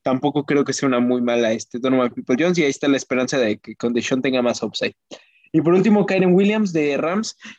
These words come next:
creo que sí es una opción bastante válida, sobre todo en ligas, yo creo que de diez hacia arriba, sobre todo por el relajo que trae Rams con sus corredores, ¿no? Ya vimos que Cam Akers, entre que no lo dejaron irse en un trade,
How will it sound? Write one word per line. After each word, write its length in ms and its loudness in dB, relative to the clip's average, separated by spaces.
creo 180 2
que 140 2
sí 280 4
es 140 2
una 140 4
opción 320 0
bastante 440 -2
válida, 360 2
sobre 240 -2
todo 180 -2
en 100 0
ligas, 220 -2
yo 100 -2
creo 160 -4
que 120 -2
de 140 2
diez 340 0
hacia 180 -4
arriba, 400 -2
sobre 240 0
todo 160 0
por 120 2
el 100 2
relajo 460 0
que 200 0
trae 320 -2
Rams 360 -2
con 160 -4
sus 140 -10
corredores, 460 -2
¿no? 140 -2
Ya 160 0
vimos 300 2
que 120 -4
Cam 220 0
Akers, 340 -4
entre 320 0
que 320 2
no 560 2
lo 640 0
dejaron 480 -2
irse 220 -4
en 80 -4
un 180 -6
trade, 480 0